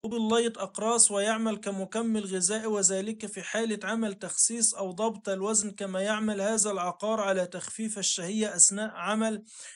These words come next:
التخسيس، وفي نفس الوقت يعطي الجسم كل المكملات الغذائية المكملة له، حتى لا يفقد الجسم حيويته وعدم فقدان النشاط الخاص به.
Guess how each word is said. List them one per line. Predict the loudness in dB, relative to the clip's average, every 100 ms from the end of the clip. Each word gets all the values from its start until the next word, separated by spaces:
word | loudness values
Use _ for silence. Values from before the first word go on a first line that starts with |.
| -6
التخسيس، | -6 -6 -8 2 4 4 2 2
وفي | 2 -4 -4
نفس | -2 0 0
الوقت | 0 -2 -4 -6
يعطي | -4 -4 -6
الجسم | -10 -4 2 2 0 -8 -4
كل | -4 -2
المكملات | -4 -6 -8 -8 -4 -2 -2 -4
الغذائية | -6 -2 -2 -2 -4 -2
المكملة | -2 -4 -6 -6 -6 -4 -2 0
له، | 0 -2 -6 -10 -20 -8
حتى | -4 -4 0 2
لا | 2
يفقد | 2 -2 -4 -8 -6
الجسم | -6 -4 4 4 2
حيويته | -2 0 0 0 -2 -2 -2 -2
وعدم | 0 0 2 0 0
فقدان | -2 -8 -8 -4 -2 -2
النشاط | -4 -2 -2 -2 -4
الخاص | -6 -4 2 4 4
به. | 2 -4 -4 -6